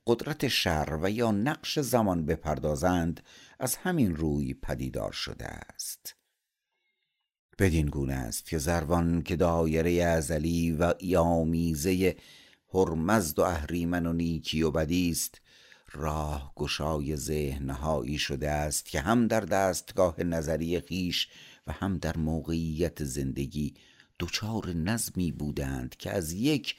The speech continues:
دوگانگی ذاتی در رنج بوده است.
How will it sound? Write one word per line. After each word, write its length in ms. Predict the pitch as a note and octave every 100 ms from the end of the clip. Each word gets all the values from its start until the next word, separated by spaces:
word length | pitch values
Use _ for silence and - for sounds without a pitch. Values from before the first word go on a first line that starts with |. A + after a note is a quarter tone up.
| - - - _ -
دوگانگی 1000 | G#2 E2 F2 E2 D2+ C2+ C2+ - C2+ C2+
ذاتی 520 | A#1+ C#2+ C#2+ - A#2
در 160 | F2 D2
رنج 420 | C2 B1 G#1+ - -
بوده 260 | - -
است. 720 | G1+ - - - - - -